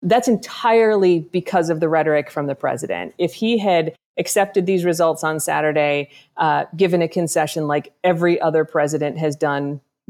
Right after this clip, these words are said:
it, certainly in modern history, um, and pretty much in the history of our country, this would have gone away. And instead, he has really stoked this distrust in the process,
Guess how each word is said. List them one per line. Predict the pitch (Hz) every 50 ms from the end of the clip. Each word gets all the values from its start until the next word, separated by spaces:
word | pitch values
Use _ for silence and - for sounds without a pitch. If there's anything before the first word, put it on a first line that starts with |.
| 233 - -
it, | - 185 180 151 -
certainly | - - 277 262 214 196 190 175 165
in | 156 156
modern | 156 156 160 156 156 151 156
history, | 160 151 147 - - 156 147 131 143 160 - _ _ _ _ -
um, | - 160 151 151 151
and | 160 156
pretty | - 277 285 240
much | 190 170 165 -
in | 175 160
the | 151
history | 151 175 165 - - 165 160
of | 151 147
our | 147 147
country, | - 220 226 240 226 180 165 160 160 - _ _ -
this | 180 247 262 247 -
would | 240 214 185
have | 196 185 175
gone | 175 175 160 156 151
away. | 143 147 147 143 135 127 123 - -
And | - 165
instead, | 160 165 165 - - 214 208 208
he | 208 - 208 185
has | 175 165 151 160
really | 170 175 170 160
stoked | 156 - - - - - 180 175 165 160 165 - - -
this | - 156 - -
distrust | _ - 180 170 - - - - - 170 160 160 - -
in | - 165 160 156
the | 147 -
process, | _ - 175 170 170 165 - - 147 135 131 135 - - -